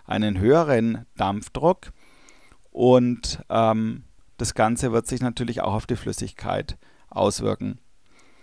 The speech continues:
Und du kannst dir das jetzt eben auch als Dichte vorstellen. Und jetzt ist es so, dass bei einem hohen Dampfdruck, ähm, hast du eben auch mehr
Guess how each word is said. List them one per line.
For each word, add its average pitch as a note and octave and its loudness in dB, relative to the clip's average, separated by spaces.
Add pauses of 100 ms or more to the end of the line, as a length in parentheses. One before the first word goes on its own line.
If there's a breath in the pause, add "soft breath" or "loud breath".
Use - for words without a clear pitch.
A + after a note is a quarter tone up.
(640 soft breath)
Und A#2+ 4 (1300)
du A#2 0 (260)
kannst B2 0
dir B2+ 4
das A2+ 0
jetzt A2 -2
eben F#2+ -4
auch F#2+ -6
als F#2 -10 (180)
Dichte F3 2
vorstellen. D#3+ 2 (280 soft breath)
Und A#2+ 2
jetzt A#2 2
ist G#2+ -4
es G#2 -6
so, D3+ 4 (380 soft breath)
dass - 0
bei F#2 0
einem G#2+ -2
hohen D#3+ 2
Dampfdruck, B2 4
ähm, G#2+ 2
hast G#2 -4
du A2+ -2
eben G2 -4
auch - 2
mehr A2 2